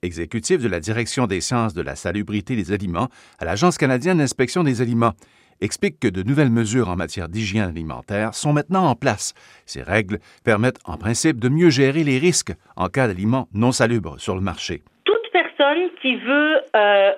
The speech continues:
Speaker 2: vendre des aliments, manufacturer, produire des aliments,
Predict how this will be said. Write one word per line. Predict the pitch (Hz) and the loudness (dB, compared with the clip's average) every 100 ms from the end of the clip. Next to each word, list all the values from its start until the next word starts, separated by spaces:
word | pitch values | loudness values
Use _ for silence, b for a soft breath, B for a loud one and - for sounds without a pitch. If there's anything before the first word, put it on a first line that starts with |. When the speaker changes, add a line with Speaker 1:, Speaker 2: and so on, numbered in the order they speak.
| 190 180 | -2 2
Speaker 2:
vendre | 262 302 277 285 | 2 2 0 0
des | 254 | 2
aliments, | 262 254 262 262 262 | 2 2 2 2 2
manufacturer, | 220 240 269 269 254 247 - 233 247 | 2 2 2 2 2 0 -2 0 0
produire | 247 220 202 240 277 | 0 -2 0 0 2
des | 262 254 | 0 2
aliments, | 247 240 247 254 | 2 2 2 2